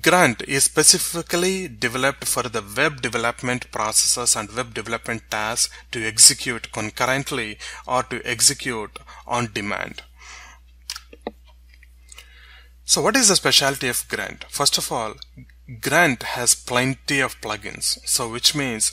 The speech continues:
for each and every particular task you have a plugin. Minifying C S S, you got a plugin. Compile Sass, you got a plugin. Minify J S S, you got another plugin. And there are more than five thousand plus plugins currently available.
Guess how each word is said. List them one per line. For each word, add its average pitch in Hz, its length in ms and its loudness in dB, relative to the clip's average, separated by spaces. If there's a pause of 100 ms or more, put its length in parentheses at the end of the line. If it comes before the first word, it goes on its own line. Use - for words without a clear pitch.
(160)
for 131 200 0
each 190 280 -2
and 196 160 6
every 143 280 0
particular 151 420 -6
task 120 400 -2
you 117 80 -4
have 110 180 -6
a 110 60 -4
plugin. - 440 -14 (300)
Minifying 139 440 0
C 196 160 2
S 190 160 2
S, 196 280 -2
you 113 80 -20
got 110 200 -4
a 110 40 -4
plugin. - 400 -8 (300)
Compile 156 400 2
Sass, - 580 4 (380)
you 120 80 -8
got 110 200 -2
a 110 40 -4
plugin. 110 460 -6
Minify 123 420 0
J 143 160 6
S 185 180 6
S, 190 260 -2
you 113 80 -10
got 110 200 -2
another 123 300 0
plugin. - 400 -8 (280)
And 113 180 -6
there 117 140 0
are 123 140 4
more 117 160 0
than 113 200 -2
five 147 320 0
thousand 147 360 0
plus 143 400 2 (640)
plugins 131 480 0
currently 127 380 -2
available. 113 560 0